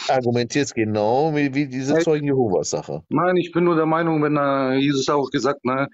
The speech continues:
Speaker 2: wo keiner ist in den Himmel, äh, hinaufgestiegen, als der, der aus dem Himmel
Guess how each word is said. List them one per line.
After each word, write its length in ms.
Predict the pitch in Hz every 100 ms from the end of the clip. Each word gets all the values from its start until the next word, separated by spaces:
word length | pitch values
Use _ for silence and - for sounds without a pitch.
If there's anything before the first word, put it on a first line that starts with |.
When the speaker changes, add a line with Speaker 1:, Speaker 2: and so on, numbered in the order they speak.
| - - -
Speaker 2:
wo 120 | 113
keiner 280 | 135 139 151
ist 160 | 143
in 60 | 143
den 120 | 139
Himmel, 440 | 135 151 143 131 120
äh, 20 |
hinaufgestiegen, 800 | 113 139 143 147 - 147 131 139
als 220 | 117 110 101 110
der, 320 | 107 139 143
der 140 | 131 123
aus 120 | 117
dem 100 | 123
Himmel 320 | 131 131 120